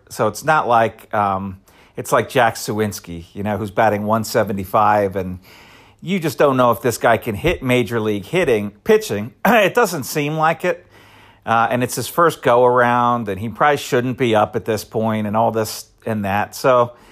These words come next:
um, it's different, you know. Brian Reynolds, we've seen him do it before, and we know that he's one of the players on this team that you can count on. <clears throat> You know, we kinda, we try to put together the players that are doing decently enough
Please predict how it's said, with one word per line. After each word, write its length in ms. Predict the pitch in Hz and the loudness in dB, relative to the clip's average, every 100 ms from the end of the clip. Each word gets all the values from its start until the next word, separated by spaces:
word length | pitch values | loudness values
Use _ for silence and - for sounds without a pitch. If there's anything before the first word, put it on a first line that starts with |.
| - - - - | -20 -20 -20 -2
um, 380 | 123 131 127 | 2 2 2
it's 200 | 123 - | -2 -6
different, 540 | - 233 - 104 92 98 | 0 2 2 -4 -4 -4
you 80 | 104 | 0
know. 300 | 117 127 117 - - | 2 2 -2 -16 -10
Brian 320 | - 143 160 | 0 2 2
Reynolds, 380 | 151 135 135 120 | 2 2 2 0
we've 180 | 120 107 | -4 -6
seen 300 | - 185 180 | -6 -4 -2
him 140 | 156 | -2
do 180 | 117 123 | 0 2
it 120 | 117 | 2
before, 560 | - 95 110 95 90 95 - | -2 -10 -8 -6 -6 -6 -6
and 160 | 127 | -4
we 100 | 147 | -2
know 200 | 170 190 | 2 4
that 120 | 175 | 2
he's 240 | 131 135 - | 0 -4 -4
one 240 | 120 139 | 0 2
of 140 | 147 117 | 0 -2
the 80 | |
players 560 | 101 - 123 110 101 95 | -4 2 2 2 0 -2
on 240 | 123 123 | 0 0
this 220 | 117 107 - | 0 -4 -6
team 480 | 147 117 104 98 98 _ - - _ | -8 -6 -6 -8 -12 _ -20 -20 _
that 80 | 131 | -4
you 160 | 135 | -2
can 200 | 131 117 | -2 -6
count 360 | 101 131 107 104 | 0 2 2 2
on. 320 | 92 101 98 - _ | -2 -6 -8 -16 _
<clears throat> 320 | - 240 165 - - - - - | 2 4 2 -2 -14 -20 -16 -2
You 60 | |
know, 100 | 139 | 0
we 100 | 120 | 2
kinda, 320 | 127 160 131 - | 4 4 4 2
we 100 | 151 | -4
try 180 | - 170 | 2 2
to 60 | |
put 260 | 123 170 - | 2 -2 -2
together 380 | 107 127 110 123 | -2 0 0 -2
the 100 | 113 | -4
players 560 | - 123 123 120 117 | 2 4 4 2 0
that 140 | 117 104 | -2 0
are 120 | 98 | -2
doing 460 | 95 127 127 120 | -4 -2 0 -2
decently 640 | 104 120 113 - 127 127 120 | -4 -6 -4 -4 -4 0 0
enough 580 | 104 104 110 113 - | 0 0 0 0 -6